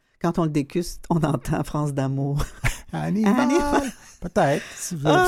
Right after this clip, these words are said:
Speaker 2: si vous
Speaker 1: aïe,
Speaker 2: avez
Speaker 1: aïe.
Speaker 2: l'imagination, ça se peut. Après la
Speaker 1: Je,
Speaker 2: deuxième
Speaker 1: je, je,
Speaker 2: bouteille,
Speaker 1: les
Speaker 2: peut-être
Speaker 1: vacances sont
Speaker 2: aussi.
Speaker 1: pas loin encore.
Speaker 2: Ouais, là, non, vraiment.
Speaker 1: <laughs>
Speaker 2: Mais ça va, vous mettez de la couleur dans ma
Speaker 1: Bon,
Speaker 2: chronique.
Speaker 1: merci.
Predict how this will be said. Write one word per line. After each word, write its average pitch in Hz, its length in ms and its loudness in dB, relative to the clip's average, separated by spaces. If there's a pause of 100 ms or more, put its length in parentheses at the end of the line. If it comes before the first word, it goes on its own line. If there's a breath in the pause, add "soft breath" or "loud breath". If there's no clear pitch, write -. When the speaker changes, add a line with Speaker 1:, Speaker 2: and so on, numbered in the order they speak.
Speaker 2:
si 359 100 6
vous 339 100 8
Speaker 1:
aïe, 330 80 6
Speaker 2:
avez 320 140 6
Speaker 1:
aïe. 269 140 6
Speaker 2:
l'imagination, 147 880 0 (320 soft breath)
ça - 140 -2
se - 120 -2
peut. 135 260 -2 (500 soft breath)
Après - 220 2
la 233 100 4
Speaker 1:
Je, 180 120 6
Speaker 2:
deuxième 185 240 6
Speaker 1:
je, 185 40 4
je, 156 60 0
Speaker 2:
bouteille, 170 300 4
Speaker 1:
les 202 120 6
Speaker 2:
peut-être 185 120 6
Speaker 1:
vacances 147 280 4
sont 190 140 4
Speaker 2:
aussi. 180 80 2
Speaker 1:
pas 185 100 6
loin 170 300 4
encore. 233 220 4
Speaker 2:
Ouais, 143 40 2
là, 170 160 4
non, 151 160 2
vraiment. 139 540 0
Speaker 1:
<laughs> - 880 -6
Speaker 2:
Mais 156 80 2
ça 185 180 4
va, 151 240 4
vous 151 140 -2
mettez 147 220 0
de 185 40 -2
la 151 80 0
couleur 160 500 -2
dans 120 120 -2
ma 120 80 0
Speaker 1:
Bon, 185 160 4
Speaker 2:
chronique. 175 220 0
Speaker 1:
merci. 185 540 -2